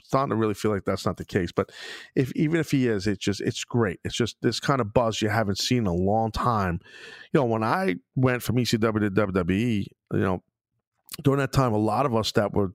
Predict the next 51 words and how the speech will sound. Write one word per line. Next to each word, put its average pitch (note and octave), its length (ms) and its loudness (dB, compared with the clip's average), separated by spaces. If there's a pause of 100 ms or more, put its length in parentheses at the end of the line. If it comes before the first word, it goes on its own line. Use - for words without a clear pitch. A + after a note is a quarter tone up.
(120)
going G#2 200 2
from G2 140 0
one G2+ 100 2
company F#2+ 280 0
to G#2 100 2
another, F#2 340 2 (540)
there A2+ 160 4
was A#2+ 320 2
that F2+ 180 0
kind E2+ 180 0
of E2+ 120 -4
buzz. D#2+ 260 -2
'Cause - 460 -2
the B2 460 -2
reason G#2+ 280 0
was, C#3 280 0
there G#2 100 0
wasn't A2 320 0
a G#2+ 40 2
lot G#2+ 180 0
of G2 220 -4
bullshit A#2 520 0
that G2+ 100 2
was G2 100 -4
put - 220 0
out. G2 160 0
The A2+ 120 2
in-, B2 120 -2 (180)
internet A#2 380 0
was G#2 120 0
so G#2+ 180 2
new, G2+ 480 0 (520)
<clears throat> - 280 0
there A#2 300 2
wasn't A2+ 500 0
a - 140 -2
ton - 280 0
of A#2+ 120 0
that G#2+ 200 0
stuff - 260 0
going G#2+ 220 2
out B2 140 0
where G2 80 0
stuff - 260 -2
would F#2+ 100 0
leak. A#2+ 420 0 (720)
Now, D#3+ 260 2
you A#2+ 100 -2
can't B2+ 220 0
do - 100 -12
shit. - 440 0